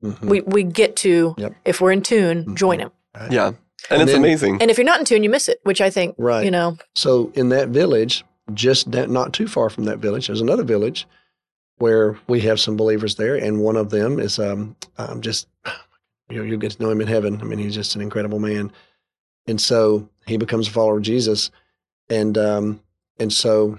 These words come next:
Speaker 1: his name is Umaru. Well, Umaru and his wife have their first baby, and they get to the naming ceremony in the village.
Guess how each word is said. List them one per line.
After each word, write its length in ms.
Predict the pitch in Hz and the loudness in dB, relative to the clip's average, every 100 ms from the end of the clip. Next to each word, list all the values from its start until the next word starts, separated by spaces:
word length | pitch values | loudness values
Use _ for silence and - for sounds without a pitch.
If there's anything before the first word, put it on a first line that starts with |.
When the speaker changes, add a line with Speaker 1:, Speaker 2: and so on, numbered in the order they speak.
| - | -6
Speaker 1:
his 140 | 104 | -4
name 120 | 107 107 | -2 -2
is 100 | 107 | 0
Umaru. 500 | 110 131 113 104 104 _ _ _ _ | 2 4 4 2 -2 _ _ _ _
Well, 100 | 104 | -6
Umaru 540 | 107 120 143 117 110 117 _ _ _ _ _ _ _ - | 0 2 4 4 2 -4 _ _ _ _ _ _ _ -12
and 80 | |
his 100 | 107 | -4
wife 220 | 117 117 107 | 0 0 0
have 160 | 107 | -4
their 120 | 107 101 | -4 -4
first 300 | 110 104 - | -4 -4 0
baby, 380 | 120 107 104 - _ _ _ _ _ _ _ _ - | 0 0 -4 -10 _ _ _ _ _ _ _ _ -6
and 160 | 110 | -2
they 80 | 110 | 0
get 180 | 110 113 | 0 -2
to 80 | 113 | 0
the 80 | 107 | 0
naming 380 | 117 135 117 | 2 0 0
ceremony 500 | 113 - 113 110 110 | -2 0 0 0 -2
in 100 | 107 | 0
the 60 | 107 | 0
village. 500 | 117 120 104 - | 0 0 0 -6